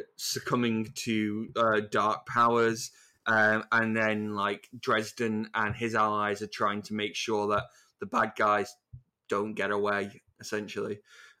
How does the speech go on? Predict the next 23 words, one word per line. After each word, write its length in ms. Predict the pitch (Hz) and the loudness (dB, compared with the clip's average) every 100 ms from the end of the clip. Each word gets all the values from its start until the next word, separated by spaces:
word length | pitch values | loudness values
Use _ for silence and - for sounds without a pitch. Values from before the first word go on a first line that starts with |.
| _ | _
Um, 680 | 110 107 104 101 101 101 - _ _ _ _ | 2 4 4 2 -2 -6 -10 _ _ _ _
so 540 | - - 120 110 107 107 - _ _ _ _ _ _ _ _ _ _ _ _ _ _ - | -8 2 4 6 4 0 -16 _ _ _ _ _ _ _ _ _ _ _ _ _ _ 2
everyone's 640 | 127 117 123 120 113 107 - - | 2 4 4 4 2 -2 -10 -12
got 200 | 127 120 | 0 0
these 160 | 107 110 | 0 -6
kind 260 | - 123 113 | -2 0 0
of 120 | 107 | -2
counter 460 | - 120 113 117 | -2 0 0 -2
plans, 840 | 120 - 120 117 113 123 127 - - _ _ _ _ | -8 0 4 4 4 0 0 -6 -10 _ _ _ _
um, 600 | 117 117 110 110 110 110 - _ _ | 4 6 8 6 4 -2 -10 _ _
and 180 | 117 113 | 2 2
everyone's 320 | 120 127 120 | 0 2 2
also 220 | 120 117 | 0 -2
trying 260 | 113 - 117 | -4 0 0
to 60 | |
play 380 | 104 131 123 110 | 0 0 2 4
like 380 | 107 104 98 - | 4 2 0 -2
they're, 500 | 110 107 104 104 104 - _ _ _ _ - | 0 2 2 0 -4 -18 _ _ _ _ -2
um, 480 | 104 104 101 95 - | 0 2 0 -4 -2
allies 580 | 113 117 110 98 98 - | 2 4 4 2 -2 -4
to 120 | - | -6
each 200 | 107 - | -6 -2
other. 300 | 101 101 104 | -2 -2 -6